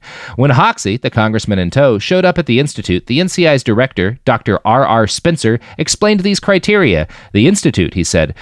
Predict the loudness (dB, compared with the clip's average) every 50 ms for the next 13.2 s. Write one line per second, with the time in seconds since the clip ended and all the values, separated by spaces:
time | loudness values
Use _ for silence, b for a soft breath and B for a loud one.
0 | B B -2 0 0 0 -2 -2 0 0 0 2 0 0 0 -2 -2 0 0 2
1 | 2 0 0 0 0 0 0 0 0 -2 -4 -4 -2 -2 0 0 0 -2 -2 -4
2 | -2 0 0 0 0 0 0 0 0 0 0 0 -2 -2 -2 -2 -2 -2 -2 -6
3 | -8 -8 B B B B B 0 2 2 2 0 0 0 0 0 -2 0 0 0
4 | 2 2 0 -2 -4 -4 -6 -6 -6 -6 -8 -8 -4 -2 0 0 0 0 0 -2
5 | -6 -12 -12 -16 B B B B B B 2 2 4 4 2 2 0 0 -2 0
6 | 0 2 2 2 4 2 2 0 0 0 0 2 2 0 0 -2 -2 -2 -2 -2
7 | -2 -2 -2 -2 0 2 2 2 0 0 -2 -4 -2 -2 -4 -4 -2 -4 -6 -4
8 | -2 -4 -2 -2 -2 -2 -2 -2 -2 0 0 -2 -2 0 0 2 2 2 0 -4
9 | -8 B B B B B 0 2 2 2 0 2 0 0 0 0 -2 -2 0 0
10 | 0 0 0 0 0 0 2 2 0 0 0 -2 -2 -2 -2 -4 -2 0 0 -2
11 | -2 -4 -8 -4 -2 -2 -2 0 -2 -2 -2 -2 0 0 2 2 2 0 -2 -2
12 | -4 -4 -2 0 0 2 2 2 0 0 0 0 2 2 0 2 2 2 0 2
13 | 0 -2 -6 -6